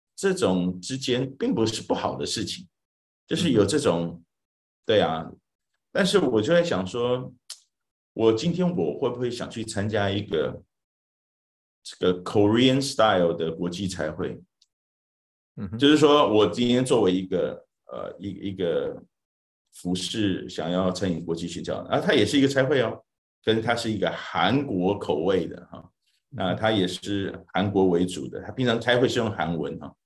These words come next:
Speaker 1: 然后看到有外人来的时候再翻成中文。我光是想到这个就觉得，哇，这个挑战很大。哦，就是不是只是语言的，就是整个 culture 的上面的。
Speaker 2: 嗯哼。
Speaker 1: 啊，啊，那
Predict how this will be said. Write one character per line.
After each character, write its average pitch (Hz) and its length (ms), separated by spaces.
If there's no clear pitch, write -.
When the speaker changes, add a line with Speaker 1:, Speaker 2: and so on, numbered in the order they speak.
Speaker 1:
然 87 120
后 107 140
看 127 160
到 117 260
有 87 140
外 104 160
人 85 180
来 78 140
的 82 100
时 85 140
候 85 100
再 90 140
翻 87 200
成 78 160
中 80 240
文。 - 200
我 113 120
光 190 180
是 214 140
想 90 260
到 113 100
这 135 140
个 117 80
就 135 100
觉 139 140
得， 90 140
哇， - 240
这 151 80
个 151 80
挑 143 200
战 127 160
很 - 340
大。 - 360
哦， 90 280
就 139 120
是 139 160
不 135 160
是 202 160
只 - 120
是 135 140
语 101 100
言 82 260
的， 85 280
就 - 140
是 180 60
整 143 140
个 92 140
culture - 540
的 67 100
上 82 220
面 76 200
的。 - 180
Speaker 2:
嗯 98 140
哼。 107 120
Speaker 1:
啊， - 180
啊， 73 280
那 117 360